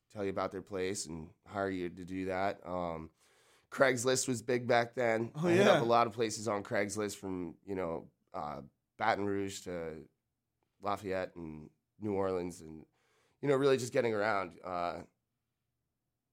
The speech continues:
Speaker 1: and picking up anything you could, you know. Um,
Speaker 2: So was that a lot of, I guess it's a lot of travel down there. Yeah, you have to do.
Speaker 1: Yeah, yeah,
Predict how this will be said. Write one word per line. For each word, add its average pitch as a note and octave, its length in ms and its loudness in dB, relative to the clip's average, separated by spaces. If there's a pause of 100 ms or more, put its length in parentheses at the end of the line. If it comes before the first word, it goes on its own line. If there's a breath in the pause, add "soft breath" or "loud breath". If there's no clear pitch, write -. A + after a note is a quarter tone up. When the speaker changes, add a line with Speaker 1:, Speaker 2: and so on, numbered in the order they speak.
(160)
Speaker 1:
and A2+ 100 -8
picking A#2 240 -6
up G#2 140 -2
anything G2 340 -4
you D#2+ 80 -8
could, D#2 340 -10 (540)
you F2 80 -16
know. E2+ 260 -14 (420)
Um, E2+ 280 -16 (760)
Speaker 2:
So D3 100 -6
was D3+ 180 2
that D#3+ 240 2
a C#3+ 80 2
lot C#3+ 300 6
of, D3 460 0 (760)
I C#3 60 -2
guess D#3 200 -2
it's D3+ 140 -8
a D3 40 -6
lot C#3 200 2
of G#2+ 60 -8
travel D#3 360 2
down F#2 200 -8
there. F#2 300 -12
Yeah, B2+ 280 -10
you C3 120 -12
have C3 200 -12
to - 80 -20
do. - 260 -10 (380)
Speaker 1:
Yeah, A#2 200 2 (380)
yeah, G#2+ 260 2